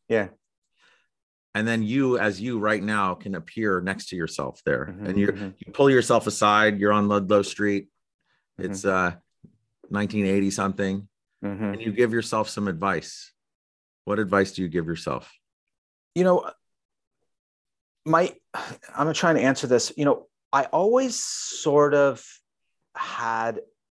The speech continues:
Speaker 1: an underlying, despite what was going on, even when you're sixteen, seventeen, eighteen, and,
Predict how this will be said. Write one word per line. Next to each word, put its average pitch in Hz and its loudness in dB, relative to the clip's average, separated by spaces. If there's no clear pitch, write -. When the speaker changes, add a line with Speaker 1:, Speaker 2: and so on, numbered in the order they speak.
Speaker 1:
an 110 -8
underlying, 120 0
despite 156 4
what 135 6
was 113 0
going 104 -6
on, 101 -2
even 107 -8
when 107 -4
you're 101 -4
sixteen, - -8
seventeen, 104 -4
eighteen, 95 -8
and, 90 -10